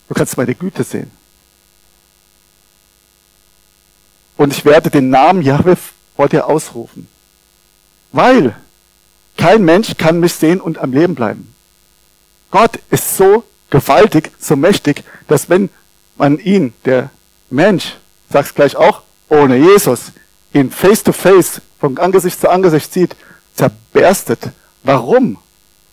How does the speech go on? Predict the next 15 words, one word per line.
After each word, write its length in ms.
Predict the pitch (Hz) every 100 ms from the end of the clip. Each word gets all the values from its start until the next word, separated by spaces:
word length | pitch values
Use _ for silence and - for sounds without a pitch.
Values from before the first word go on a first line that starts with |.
| _
Weil 140 | - 131
der 100 | 143
Mensch 200 | 151 151
voll 180 | - 131
Schuld 260 | - 196
ist. 140 | - - _ _ _ _ _ _ _ _ _ _ _ _ _ _ _ _
Es 140 | - 120
ist 160 | -
die 40 | -
Schuld. 440 | - 170 113 - - _ _ _
Es 180 | 156 196
ist 120 | -
nicht, 240 | 139 - - _ _ _ _
es 160 | 143 147
ist 180 | -